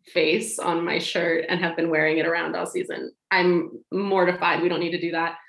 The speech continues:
So we show Lee, and Lee's like, "Oh my God, give me a second." And I was like,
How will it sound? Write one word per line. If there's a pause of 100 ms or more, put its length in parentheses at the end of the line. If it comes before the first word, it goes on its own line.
(140)
So
we
show
Lee,
and
Lee's
like,
"Oh
my
God,
give
me
a
second."
And
I
was
like,